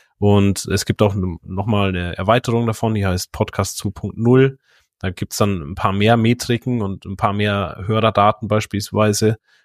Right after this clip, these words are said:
Und das ist aktuell jetzt in der Mache und wird standardisiert, beziehungsweise ist standardisiert, aber noch nicht wirklich etabliert in der Community. Und das kann natürlich auch ein bisschen die Türen öffnen, dass man sagt, okay, hm,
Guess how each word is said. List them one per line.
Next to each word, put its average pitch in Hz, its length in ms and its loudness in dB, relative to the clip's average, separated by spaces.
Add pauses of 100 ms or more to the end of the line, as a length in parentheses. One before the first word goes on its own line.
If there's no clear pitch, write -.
(120)
Und 104 360 -2 (260)
das 107 200 0
ist - 160 -8
aktuell 110 520 2
jetzt - 420 0
in 117 120 -4
der 120 80 2
Mache 131 440 2
und 101 480 -4
wird 98 200 -4
standardisiert, 113 840 0 (320)
beziehungsweise 101 480 0
ist - 140 -4
standardisiert, 107 840 0
aber 95 120 2
noch 95 120 0
nicht 104 220 -4
wirklich - 280 -8
etabliert 131 640 0
in 110 120 -8
der 123 80 -2
Community. 127 680 0 (720)
Und 120 380 2
das 123 140 2
kann 151 140 2
natürlich 131 340 0
auch 113 140 2
ein 123 120 -2
bisschen 110 320 0
die 98 120 -4
Türen 117 280 2
öffnen, 107 320 0
dass 101 140 -2
man 101 120 0
sagt, 104 260 0
okay, 104 340 2 (500)
hm, 104 340 -2